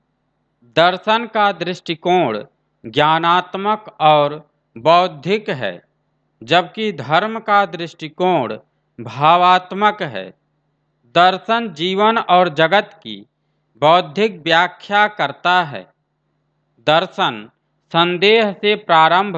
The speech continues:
करके तार्किक ढंग से पक्षपात रहित निर्णय पर पहुंचता है। धर्म में भावों की प्रधानता होती है।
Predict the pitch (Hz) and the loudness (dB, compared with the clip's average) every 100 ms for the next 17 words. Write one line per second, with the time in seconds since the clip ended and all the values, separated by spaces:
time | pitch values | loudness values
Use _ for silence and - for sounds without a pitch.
0 | 143 160 180 170 196 196 190 _ _ _ | -4 -2 -2 -2 -4 -4 -6 _ _ _
1 | _ _ - 160 175 175 226 220 139 123 | _ _ 0 2 2 -2 -14 -16 -18 -8
2 | 170 220 220 135 107 104 _ _ _ - | -6 -6 -8 -6 -6 -8 _ _ _ 0
3 | 196 214 - 185 - 170 190 196 165 160 | 2 2 -6 -16 0 4 4 0 -4 -2
4 | 196 202 156 151 165 180 202 208 156 131 | -2 -6 -6 -2 0 2 0 -2 -6 -6
5 | 143 _ _ _ - 175 180 - - 208 | -10 _ _ _ 0 2 0 -8 2 4
6 | 196 156 98 92 _ _ _ _ _ _ | 4 0 -10 -12 _ _ _ _ _ _
7 | _ _ 117 135 185 214 226 208 127 110 | _ _ -12 0 0 0 -8 -6 -8 -8
8 | 131 _ _ _ 123 110 - 139 165 196 | -14 _ _ _ -20 -14 0 4 4 2
9 | 214 214 214 208 170 127 143 165 180 175 | -4 -6 -10 -10 -10 -8 2 2 2 0
10 | 196 202 165 156 156 196 202 151 90 | 4 4 2 -6 -6 -6 -4 -6 -8